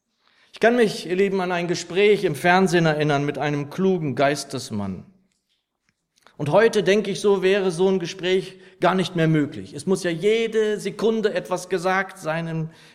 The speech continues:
deutschen Fernsehen. Und der Befragte bekam dann eine Frage gestellt und er dachte nach. Und er dachte nach.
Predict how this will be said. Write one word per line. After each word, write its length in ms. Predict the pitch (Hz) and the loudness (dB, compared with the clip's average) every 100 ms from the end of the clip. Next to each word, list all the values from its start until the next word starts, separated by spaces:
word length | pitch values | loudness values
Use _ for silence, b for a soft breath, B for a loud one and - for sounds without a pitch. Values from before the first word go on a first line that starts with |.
| - | 0
deutschen 480 | 147 151 - 139 135 B B | 0 0 -4 -6 -8 B B
Fernsehen. 520 | - 135 135 120 127 | -4 -2 -2 -2 -4
Und 100 | 147 | -2
der 120 | 180 196 | -2 -2
Befragte 680 | 175 - 208 226 226 220 | -6 -4 0 0 0 -4
bekam 340 | 190 190 196 190 | -4 -2 -2 0
dann 140 | 185 | -2
eine 240 | 170 156 | -2 -4
Frage 400 | 147 180 208 202 | -4 -2 -2 -2
gestellt 420 | 185 190 185 202 208 | -4 -6 -2 -4 -2
und 160 | 220 | -2
er 100 | 196 | -4
dachte 520 | 160 143 131 - 202 | 0 -2 -2 -4 -2
nach. 500 | 220 254 247 214 - - _ _ _ _ _ _ _ _ _ _ _ _ _ _ _ _ _ _ | 0 -2 -2 -6 -12 -20 _ _ _ _ _ _ _ _ _ _ _ _ _ _ _ _ _ _
Und 120 | - | -16
er 100 | 90 | -8
dachte 420 | 123 113 - 113 | -6 -8 -10 -12
nach. 580 | 110 170 185 190 - | -8 -6 -6 -8 -14